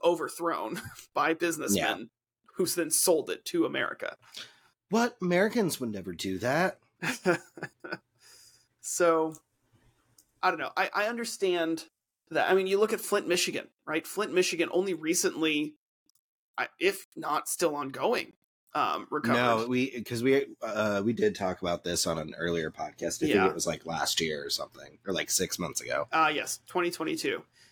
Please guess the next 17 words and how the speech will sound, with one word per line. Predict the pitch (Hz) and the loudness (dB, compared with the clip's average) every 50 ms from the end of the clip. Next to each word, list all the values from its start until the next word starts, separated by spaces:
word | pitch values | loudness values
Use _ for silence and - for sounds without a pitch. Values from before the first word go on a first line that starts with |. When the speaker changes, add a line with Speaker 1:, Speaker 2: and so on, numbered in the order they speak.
| _ _ _ _ _ | _ _ _ _ _
Speaker 1:
Right, | 156 156 151 143 147 - | -8 -6 -6 -6 -6 -4
and | - 180 175 | -4 -2 0
so | 175 - 190 180 175 165 156 - - _ _ | 0 2 4 6 6 6 4 2 -2 _ _
you're | _ 165 180 | _ -2 -2
telling | 175 - 220 202 202 185 180 | 0 0 0 0 2 2 2
us | 180 185 - | 2 2 0
it | 185 175 | -2 -2
took | - - 175 175 - | 0 0 0 2 2
us | 156 143 139 - - - - _ _ _ _ _ _ _ _ _ _ _ _ - - - _ _ _ _ _ _ _ - | 0 0 0 -2 -4 -4 -8 _ _ _ _ _ _ _ _ _ _ _ _ -12 -12 -12 _ _ _ _ _ _ _ -10
min-, | 156 160 160 170 170 170 - - | -6 -2 0 2 2 0 0 -2
like, | 131 127 127 - | -6 -6 -6 -6
five | - - 139 139 160 196 202 | -8 -6 -2 0 0 2 2
something | - - 180 180 185 - 208 196 | 0 0 0 0 0 0 -2 -2
plus | 190 - 175 185 180 - | 2 0 0 2 2 -2
years | 143 143 143 185 233 226 - - _ _ _ _ _ _ _ | -2 -2 -2 -2 -2 -2 -6 -8 _ _ _ _ _ _ _
to | - 180 | -4 -4
get | 165 165 170 170 170 - _ | 0 4 4 4 4 2 _